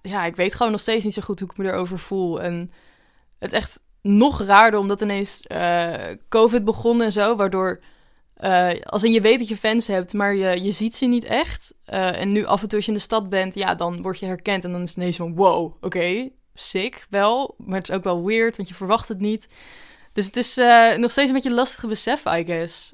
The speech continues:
Eh, en soms zijn het gewoon getalletjes en dan ben je ergens in het openbaar en denk je, oh, oké, het is niet alleen maar getalletjes. En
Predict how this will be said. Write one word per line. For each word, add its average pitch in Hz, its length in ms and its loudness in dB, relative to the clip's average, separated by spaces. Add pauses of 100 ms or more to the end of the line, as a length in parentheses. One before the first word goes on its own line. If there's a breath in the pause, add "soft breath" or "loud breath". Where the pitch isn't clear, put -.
(120)
Eh, 180 320 -6
en 180 180 -8 (380 soft breath)
soms 254 260 2
zijn 240 120 2
het 220 80 -2
gewoon 220 240 -2
getalletjes 233 600 0
en 220 80 -4
dan 196 280 -6
ben 202 100 -2
je 202 100 -2
ergens 196 240 -2
in 214 60 -4
het - 80 -4
openbaar 190 380 4
en 190 60 -6
denk 185 120 -6
je, - 140 -16
oh, 240 340 -4
oké, 208 200 -4
het 180 260 -2
is 202 80 -8
niet 214 180 0
alleen 190 180 -6
maar 180 80 -8
getalletjes. 175 760 -6
En 175 280 -10